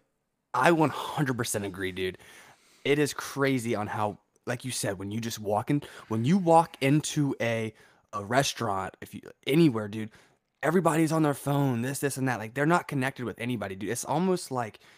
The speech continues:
Speaker 2: you have, you're wa-, you're, like, walking into an anomaly with no one knows what's going on around them. It's crazy.
Speaker 1: Human,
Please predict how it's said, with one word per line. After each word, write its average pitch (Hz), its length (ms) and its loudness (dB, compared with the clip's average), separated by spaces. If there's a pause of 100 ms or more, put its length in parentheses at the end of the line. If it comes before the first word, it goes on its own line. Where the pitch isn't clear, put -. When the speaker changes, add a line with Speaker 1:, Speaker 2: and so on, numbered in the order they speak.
(200)
Speaker 2:
you 110 80 -6
have, 131 360 -2 (1300)
you're 160 140 2
wa-, 180 240 2 (220)
you're, 160 220 -4
like, 175 200 -8
walking 202 340 -6
into 185 260 -2
an 147 80 2
anomaly 139 480 4
with 110 140 -4 (100)
no 139 280 4
one 220 140 8
knows 190 220 6
what's - 140 -6
going 165 220 4
on 147 120 6
around 123 320 4
them. - 120 -6
It's - 140 -8
crazy. 160 460 4
Speaker 1:
Human, 151 400 2